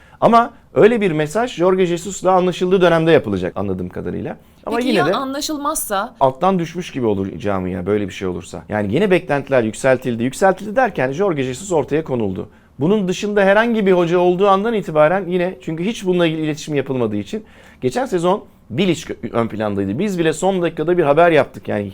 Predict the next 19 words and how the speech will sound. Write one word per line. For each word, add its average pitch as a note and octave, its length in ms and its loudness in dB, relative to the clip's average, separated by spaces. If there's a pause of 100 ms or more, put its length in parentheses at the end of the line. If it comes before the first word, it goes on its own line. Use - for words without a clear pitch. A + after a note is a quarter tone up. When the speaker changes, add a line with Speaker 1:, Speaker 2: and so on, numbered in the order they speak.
Speaker 1:
kesin A2+ 260 -4
geliyor C#3+ 400 4
neredeyse. A2 380 -2
Yüzde C#3 200 -2
doksan D#3+ 320 -2
dokuz F#3+ 220 -6
geliyor B2+ 280 0
dendi. A#2 340 -2 (300)
Ve G#3+ 220 4
o E3 140 0
haberi F3 320 4
yapanlar F3+ 360 4
herkes F3 300 -2
biz E3 160 0
dahil D3+ 160 8
patladık. D#3+ 480 2 (100)
Çünkü E3+ 220 -4
son G3 240 2
dakikada F3 400 0